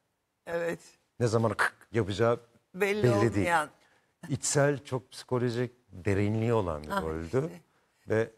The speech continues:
Speaker 2: çok güzel bir roldü. O beni çok etkiledi ve Gencer Hanım'a da söylemiştim bunu ve çoğu kişi de bana bu anlamda birazcık böyle
Speaker 1: <laughs>
Speaker 2: kızmış da olabilir.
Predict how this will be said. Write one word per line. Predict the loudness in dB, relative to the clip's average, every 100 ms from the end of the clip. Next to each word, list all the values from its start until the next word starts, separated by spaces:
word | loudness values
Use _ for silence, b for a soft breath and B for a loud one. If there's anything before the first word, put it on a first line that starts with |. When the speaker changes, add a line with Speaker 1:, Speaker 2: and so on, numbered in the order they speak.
| _
Speaker 2:
çok | -8 -8 -8
güzel | -8 -6 -6 -8
bir |
roldü. | -10 -8 -8
O | -6 -4 -2
beni | -2 -4 -8 _ _
çok | -8 -6 -6
etkiledi | -8 -6 -4 -2 0
ve | 0 -2 _ -6
Gencer | -4 0 0
Hanım'a | 0 0
da | -4
söylemiştim | -6 -10 -10 -12 -12 -10
bunu | -8 -6 -4
ve | -4 -6 b b b b _
çoğu | -4 -4 -4
kişi | -8 -8
de | -4
bana | -2 -2 -2
bu |
anlamda | -2 -2 -4 -6
birazcık | -2 -2 -2 -4
böyle | -2 -2 -4 -10 -18
Speaker 1:
<laughs> | -4 0 2 0
Speaker 2:
kızmış | -2 -2 -4 -2
da | 0
olabilir. | 0 0 -4 -8